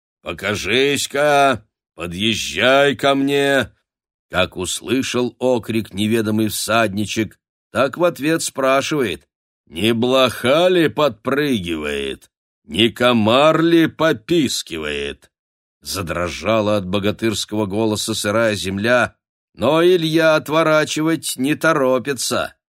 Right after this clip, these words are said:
Он верного Бурушку пудовой шелепугой по бокам поглаживает, вынимает острую саблю, приноравливает мурзамецкое копьё.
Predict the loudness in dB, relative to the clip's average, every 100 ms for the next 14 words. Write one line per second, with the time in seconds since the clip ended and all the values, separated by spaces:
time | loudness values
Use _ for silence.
0 | _ _ 0 4 4 4 4 2 2 2
1 | 2 0 -2 0 -2 -2 -4 -2 0 0
2 | 0 2 2 2 0 0 0 0 -2 -2
3 | -2 2 0 0 0 0 0 0 0 0
4 | -2 -2 -2 -2 0 0 0 0 2 0
5 | -6 _ _ _ _ -2 0 2 2 2
6 | 2 0 0 0 0 -2 -2 0 0 -2
7 | 0 2 2 2 0 -2 _ _ _ -8
8 | -2 0 2 2 2 2 2 2 2 0
9 | 0 -2 -2 0 0 2 0 -2 -6 -2
10 | -2 -2 -4 -4 -8 -6 -4 -6